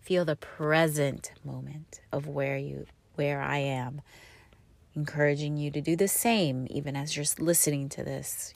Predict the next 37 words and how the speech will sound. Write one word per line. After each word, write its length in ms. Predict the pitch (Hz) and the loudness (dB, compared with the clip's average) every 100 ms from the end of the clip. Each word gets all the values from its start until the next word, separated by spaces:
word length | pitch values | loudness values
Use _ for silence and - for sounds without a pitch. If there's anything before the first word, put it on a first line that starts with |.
| 175 | -8
you 100 | 135 | -6
know, 180 | 135 | -6
just 200 | 139 143 | -6 -6
take 200 | - 131 | -6 -6
a 80 | 151 | -6
moment 320 | 143 139 135 | -6 -6 -8
to 120 | - - | -10 -10
just 220 | 147 - | -10 -10
kind 180 | - 143 | -10 -8
of 140 | 147 _ _ - _ _ _ _ _ _ _ _ _ 160 | -10 _ _ -20 _ _ _ _ _ _ _ _ _ -18
look 120 | - | -8
around. 340 | 135 127 135 | -6 -6 -6
And 140 | 135 139 | -4 0
I 80 | |
know, 220 | 147 151 143 | 2 4 6
like, 300 | 139 135 - | 4 0 -8
when 200 | 151 131 | -6 -4
I 80 | 131 | -4
say 320 | - 156 156 | 2 4 6
that, 200 | 143 139 | 4 2
you 100 | 143 | 0
might 220 | 143 131 | -2 -2
be 220 | 135 135 | -2 0
like, 360 | 131 127 - - _ - | 2 0 -4 -20 _ -6
"Wait, 220 | 147 156 | -2 -2
when 160 | 151 139 | -4 -8
is 60 | 143 | -8
she 100 | - | -8
gonna 160 | 143 | -8
start?" 400 | 143 - 143 131 | -6 -4 -2 -2
You 100 | 139 | -4
know, 100 | 135 | -6
I'm 160 | 139 143 | -8 -6
waiting 260 | 135 131 | -4 -4
for 100 | 143 | -4
that. 340 | 143 135 127 - - 190 - - - - - - | 0 4 2 0 -4 -4 -4 -8 -6 -6 -8 -6
<laughs> 480 | 240 233 - - - | -4 -2 0 0 -2